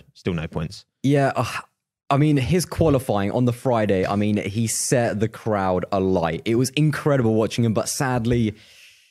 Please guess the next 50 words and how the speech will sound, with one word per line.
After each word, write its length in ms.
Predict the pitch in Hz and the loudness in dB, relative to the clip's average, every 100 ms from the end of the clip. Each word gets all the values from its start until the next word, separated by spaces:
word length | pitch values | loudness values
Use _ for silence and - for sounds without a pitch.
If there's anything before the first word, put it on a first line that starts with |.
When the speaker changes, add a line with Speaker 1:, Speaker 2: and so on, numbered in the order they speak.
| _ _ | _ _
Speaker 2:
getting 260 | 147 147 143 | -2 0 0
that 140 | 113 | 0
three-place 420 | 127 131 123 117 - | 0 0 0 -2 0
grid 240 | 131 120 | 0 2
drop, 260 | 127 117 - | 2 0 0
and 120 | 120 | 2
not 300 | 165 160 - | 2 0 0
like, 400 | 135 123 110 - 117 | 0 0 -2 -6 -2
I 40 | |
mean, 100 | 113 | 0
I 20 | 123 | 0
know 140 | 127 | 0
Seb 280 | - 127 110 | 0 -2 0
D 120 | 113 | 0
N 80 | 110 | 2
F'd 220 | 104 - | 0 -2
and 80 | 110 | -4
obviously 180 | 101 110 | -2 -4
Max 320 | 101 107 101 | -2 -2 -2
did 140 | - 98 | -2 -2
as 120 | 95 | 0
well, 160 | 104 98 | 0 0
but 340 | 101 95 92 | 0 0 0
the 60 | 110 | 0
guys 240 | 120 104 | 0 0
in 40 | 90 | -2
front 140 | 107 | -2
of 60 | 101 | 0
him, 140 | 98 | 2
there 100 | 98 | 2
was 140 | 95 | 0
too 140 | - 107 | -2 -2
many, 120 | 98 | 0
like, 220 | 90 87 | 0 -2
points 260 | - 101 - | -4 -4 -2
finishers 380 | 101 92 101 90 | -4 -2 -2 -2
at 60 | |
the 80 | 95 | -2
end. 180 | 95 95 | 0 0
And, 180 | 92 90 | 0 0
Speaker 1:
He 60 | |
Speaker 2:
uh, 60 | 95 | 2
Speaker 1:
lost 180 | 95 90 | 2 0
two 160 | 151 123 | -4 -2
places 380 | 127 123 82 | -4 -4 -8
at 60 | - | -14
the 80 | - | -12
start 280 | - 98 - | -8 -6 -6
as 80 | 95 | -6
well. 200 | 90 | -8